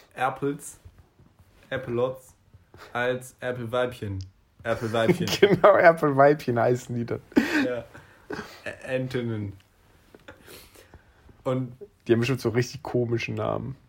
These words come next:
Speaker 1: Ja, irgendwie so Flieder oder so.
Speaker 2: <laughs>
Speaker 1: Keine Ahnung.
Speaker 2: Das ist eine Farbe.
Speaker 1: Das ist eine Farbe. Ähm, und dann sind halt immer mehrere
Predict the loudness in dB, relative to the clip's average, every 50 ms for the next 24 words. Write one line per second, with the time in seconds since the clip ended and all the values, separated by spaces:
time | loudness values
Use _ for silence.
0 | _ -14 -12 -10 -8 -8 -8 -8 -10 -14 _ _ _ _ _ _ _ _ _ -12
1 | -10 -8 -8 -8 -8 -10 -12 -14 -16 _ _ _ _ _ _ _ _ _ -18 -12
2 | -10 -8 -8 -4 -4 -4 -4 -2 -4 -6 -6 -6 -8 -10 -10 -12 -6 -4 -4 -4
3 | -4 -6 -8 -8 -8 -8 -8 -10 -12 -14 -14 -16 -10 -8 -8 -6 -6 -4 0 2
4 | 4 4 4 4 2 0 -4 -12 -12 -12 -16 -4 0 0 0 0 4 4 4 4
5 | 4 2 -8 -12 -14 -16 -20 -20 -20 _ -18 -16 -16 -16 -16 -16 -16 -16 -16 -18
6 | -20 -20 -20 -20 -20 -20 -20 -18 -12 -8 -6 -6 -6 -6 -6 -8 -10 -12 -16 -20
7 | _ _ _ _ _ _ _ _ _ -8 -6 -4 -4 -4 -4 -6 -6 -6 -6 -6
8 | -6 -6 -6 -6 -6 -8 -10 -16 _ _ _ _ _ _ _ _ _ _ _ _
9 | _ _ _ _ _ _ _ _ _ _ _ _ _ _ -12 -8 -6 -4 -4 -4
10 | -4 -4 -4 -6 -8 -10